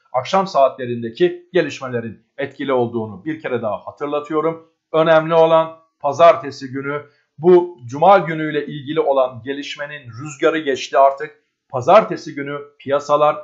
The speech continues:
bu olayları nasıl absorbe edecek, nasıl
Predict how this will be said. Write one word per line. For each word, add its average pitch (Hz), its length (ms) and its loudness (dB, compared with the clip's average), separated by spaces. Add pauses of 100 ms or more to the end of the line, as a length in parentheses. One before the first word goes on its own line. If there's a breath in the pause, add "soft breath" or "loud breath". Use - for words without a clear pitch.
(180)
bu 180 220 4
olayları 131 760 0
nasıl 139 540 -4
absorbe 113 480 -8
edecek, 110 380 -10 (200)
nasıl 151 420 -2